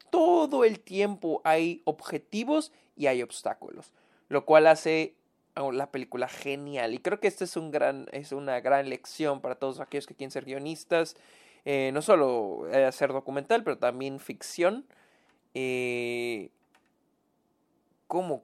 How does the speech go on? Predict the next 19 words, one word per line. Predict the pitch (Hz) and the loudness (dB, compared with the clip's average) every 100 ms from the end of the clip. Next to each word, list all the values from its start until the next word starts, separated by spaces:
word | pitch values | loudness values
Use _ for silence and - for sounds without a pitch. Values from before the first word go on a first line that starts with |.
| _ | _
cómo | - 196 175 | -8 -4 -6
crear | - 139 170 175 | -6 -10 -10 -12
tensión, | - 131 117 135 - - 190 180 135 | -10 -12 -10 -16 -14 -10 -10 -10 -14
güey, | - - - | -16 -16 -16
hijo | - - - | -14 -8 -6
de | - | -8
su | - 139 - _ | -10 -10 -10 _
pinche | - 311 330 196 - - 147 | -8 -6 -6 -8 -10 -8 -6
madre, | 143 180 190 135 | -2 -2 0 0
o | 117 62 95 | -4 -6 -12
cómo | 170 190 | -6 -6
crear | - 151 151 | -2 -2 -2
tensión | 151 131 156 160 | -8 -6 -6 -4
a | 147 | -2
través, | 139 139 143 - - | 0 2 2 -2 -6
a | - | -4
través | 143 139 | -4 -4
de | |
objetivos, | 127 - - 190 240 294 | -6 -6 -10 -6 -2 -2